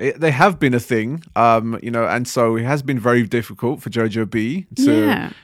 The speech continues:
Speaker 1: to be on her, you know, ranty, moany best. Of, like I said, we're a married couple. We have busy lives as well. So sometimes we can record, sometimes we can't,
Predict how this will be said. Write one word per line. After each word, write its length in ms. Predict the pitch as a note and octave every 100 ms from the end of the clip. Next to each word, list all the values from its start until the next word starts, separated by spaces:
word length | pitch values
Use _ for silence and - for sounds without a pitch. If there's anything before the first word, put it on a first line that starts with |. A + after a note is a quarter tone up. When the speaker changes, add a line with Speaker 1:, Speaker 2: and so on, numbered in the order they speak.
| -
Speaker 1:
to 120 | A#2
be 240 | G2 A#2+
on 200 | E2 A2+
her, 480 | A2+ G2 G#2+ G#2+ G#2 - _ -
you 100 | A2
know, 160 | G#2+ G#2+
ranty, 600 | F#2+ A#2 A2+ - A2+ G#2
moany 380 | G#2+ G#2+ G#2
best. 500 | F#2+ G#2+ E3 - - - _ _ - -
Of, 180 | E3 F3
like 160 | G3
I 40 | G#3+
said, 220 | B3 D#3
we're 120 | F#3
a 40 |
married 320 | F3 E3+ G#3+ G3
couple. 320 | A3+ A#3 E3
We 120 | A#2+
have 180 | D#3 A#2
busy 280 | E3+ E3 E3+
lives 400 | D3+ F#3 F3 D3
as 120 | C3+
well. 400 | D3+ F3+ F2 F2+ _ _ _ -
So 520 | - C#3 C3 B2+ A#2+
sometimes 560 | - D#3+ E3 E3 D#3+ C3
we 80 | C#3
can 260 | - D3
record, 320 | D3+ - D3+
sometimes 460 | C#3+ D3 C#3+ D3 B2+
we 80 | C#3
can't, 440 | - A2 F#2+ D3